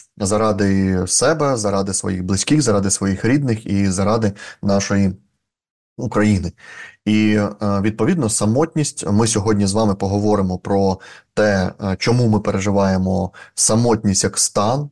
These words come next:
навіть коли в нас є друзі, у нас є колеги, у нас є кохана людина, у нас є діти, і ми можемо переживати самотність і можемо довготривало її переживати. Про це поговоримо, але й, звичайно, е, звернемо увагу на те, чому ми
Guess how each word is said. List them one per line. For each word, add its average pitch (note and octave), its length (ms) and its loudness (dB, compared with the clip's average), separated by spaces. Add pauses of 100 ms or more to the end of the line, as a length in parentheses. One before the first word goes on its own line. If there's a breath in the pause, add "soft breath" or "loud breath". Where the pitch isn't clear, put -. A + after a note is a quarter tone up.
навіть G2+ 280 -2
коли G2+ 200 0
в G2 60 0
нас F#2+ 220 -4
є F#2+ 60 -6
друзі, A2 440 0
у G#2 40 2
нас G2 200 -2
є F#2 60 -4
колеги, G#2+ 640 2 (300 loud breath)
у G#2 80 -2
нас F#2+ 260 0
є F#2 220 2
кохана B2 480 0
людина, G#2+ 460 2
у F#2+ 80 -4
нас F#2 220 -4
є F#2+ 60 -2
діти, A2+ 480 2 (280 loud breath)
і - 80 -4
ми A2 100 4
можемо G#2 280 2
переживати G2+ 560 -2
самотність G#2 640 -2
і G2 40 -2
можемо G#2 320 2
довготривало G#2 680 0
її G2 160 -2
переживати. G2 640 -2 (260 loud breath)
Про G#2 120 -4
це C#3+ 180 0
поговоримо, A#2 640 2 (300 loud breath)
але C3 200 2
й, D3 40 0
звичайно, A#2 640 0 (180)
е, G2 180 0
звернемо G#2+ 440 2
увагу A2 320 2
на G2+ 100 -2
те, B2 200 0
чому A2 300 0
ми G#2 260 0